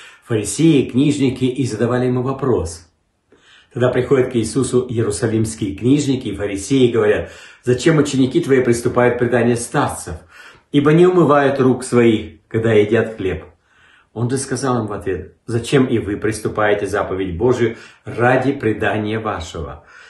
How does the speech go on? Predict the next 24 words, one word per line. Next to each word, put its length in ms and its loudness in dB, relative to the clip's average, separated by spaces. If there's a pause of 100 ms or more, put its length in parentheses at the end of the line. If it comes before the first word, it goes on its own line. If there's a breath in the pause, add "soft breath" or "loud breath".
(120 loud breath)
Ибо 340 4
Бог 300 4
заповедал: 800 -2
почитай 720 -6
отца 580 -4
и 140 -6
мать, 420 -8 (340 loud breath)
и 120 0
злословящий 880 0
отца 600 -4
или 200 -6
мать 320 -8
смертью 540 -8
да 100 -4
умрет». 420 -6 (1160)
А 140 -14
вы 100 4
говорите: 500 4
«Если 220 4
кто 160 2
скажет 460 0
отцу 400 2
или 220 4
матери: 720 -2